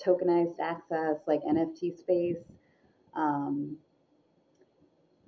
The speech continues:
more so, like, curious about the idea of, like,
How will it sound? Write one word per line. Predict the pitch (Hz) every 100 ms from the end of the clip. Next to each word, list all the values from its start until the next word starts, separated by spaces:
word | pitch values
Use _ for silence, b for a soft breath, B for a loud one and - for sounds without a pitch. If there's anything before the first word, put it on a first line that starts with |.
| - B B
more | 214 226 302 330
so, | - - 208 220 226
like, | 185 180 - -
curious | 190 180 180 190
about | 175 160 151
the | 180
idea | 160 160 160 156
of, | 147
like, | 151 139